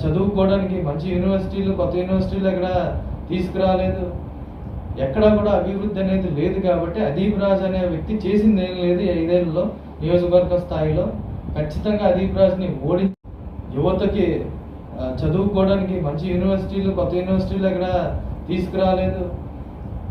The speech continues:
ఎక్కడా కూడా అభివృద్ధి అనేది లేదు. కాబట్టి అదీప్ రాజ్ అనే వ్యక్తి చేసింది ఏం లేదు ఈ ఐదేళ్లలో నియోజకవర్గ స్థాయిలో. ఖచ్చితంగా అదీప్ రాజ్ని ఓడించాలి, డిపాజిట్లు కూడా రాకుండా అదీప్ రాజ్ని ఇంటికి పంపించాలని ప్రజలందరికీ విజ్ఞప్తి చేస్తున్నాను.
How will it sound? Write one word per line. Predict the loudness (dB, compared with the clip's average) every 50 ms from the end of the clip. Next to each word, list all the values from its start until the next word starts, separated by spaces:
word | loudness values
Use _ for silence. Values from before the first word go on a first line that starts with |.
| -4 -4
ఎక్కడా | -2 0 4 6 6 6
కూడా | 6 4 4 2
అభివృద్ధి | 2 2 0 -2 -2 -2 -4 -2 0 0
అనేది | 0 2 2 0 0 0 0 0
లేదు. | 0 0 0 2
కాబట్టి | 2 2 2 2 0 -2 -2 -2
అదీప్ | 0 0 0 0 2 2 2 2
రాజ్ | 2 2 2 2
అనే | 0 -2 0 0 0
వ్యక్తి | -2 -2 -4 -4 -4 -2 -2 0
చేసింది | 2 4 4 4 4 4 2
ఏం | 0 -2 -2 0 2
లేదు | 2 2 2
ఈ | 2 0 0 0
ఐదేళ్లలో | 2 2 2 2 2 0 0 0 -2 -2 -6 -10 -14 -14 -6 -4
నియోజకవర్గ | -2 0 0 0 2 4 4 4 4 2 -2
స్థాయిలో. | -2 -2 -4 -2 -2 0 0 0 0 -2 -2 -6 -8 -8 -10 -10 -8 -8 -6 -4
ఖచ్చితంగా | -4 -4 -4 -4 -2 -2 0 2 2
అదీప్ | 2 2 2 2 0 2 4
రాజ్ని | 4 4 4 2 0 -4 -4 -4 -2
ఓడించాలి, | 0 0 2 2 2 2 2 2 2 2 2 2
డిపాజిట్లు | 0 0 0 4 6 6 6 6 4 -2 -4 -4 -4
కూడా | -2 -2 0
రాకుండా | 0 0 -2 -2 -2 -2 -4 -4 -2 0 2
అదీప్ | 2 2 0 0 0
రాజ్ని | 0 0 0 0 -2
ఇంటికి | -2 -4 -4 -2 0
పంపించాలని | 0 0 0 -2 -6 -4 -4 -2 0 0 2 2 2 2
ప్రజలందరికీ | 0 -2 -4 -6 -6 -4 -2 -2 0 2 4 4 4 2 0 0 0 0
విజ్ఞప్తి | 0 2 0 0 0 0 0 0
చేస్తున్నాను. | 0 0 -2 -4 -4 -4 -2 -2 -2 -2 -4